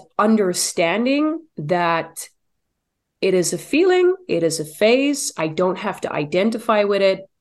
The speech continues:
I can let it be. And I also start to understand more and more that if I get frustrated over feeling this way,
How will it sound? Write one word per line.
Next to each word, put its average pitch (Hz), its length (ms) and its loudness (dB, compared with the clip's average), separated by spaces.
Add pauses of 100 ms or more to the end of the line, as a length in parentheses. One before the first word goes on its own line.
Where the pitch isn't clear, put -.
(160)
I 170 160 0
can 170 240 -2
let 175 160 2
it 151 180 -2
be. 240 400 2 (520)
And 190 140 0
I 180 60 2
also 214 240 0
start 226 240 0
to 220 100 2
understand 185 680 0
more 185 320 2
and 185 100 0
more 170 220 2
that 160 180 -2 (200)
if 180 240 -2
I 190 140 2
get - 320 -2
frustrated 254 560 0
over 180 320 0
feeling 226 380 2
this 214 180 0
way, 220 420 0